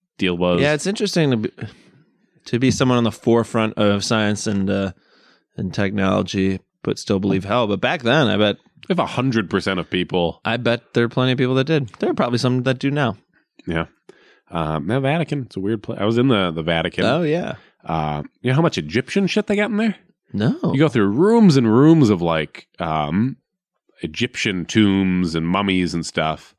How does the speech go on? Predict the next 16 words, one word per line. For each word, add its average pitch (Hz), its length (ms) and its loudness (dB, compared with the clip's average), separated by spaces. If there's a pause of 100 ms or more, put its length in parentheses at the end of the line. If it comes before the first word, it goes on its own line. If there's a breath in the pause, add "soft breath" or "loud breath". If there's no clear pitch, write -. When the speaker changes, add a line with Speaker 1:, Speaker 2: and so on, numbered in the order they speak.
(140)
Speaker 2:
I 107 100 -6
would 98 180 0
have 98 100 -4
never 113 280 -2
known. 208 300 -2
Speaker 1:
And 101 80 -4
you're 98 100 0
like, 90 120 0
"What 117 140 0
are 370 60 -2
we 277 100 4
doing 160 320 0
here?" - 100 0
And 110 80 -4
it's 107 120 -6
just, - 260 -4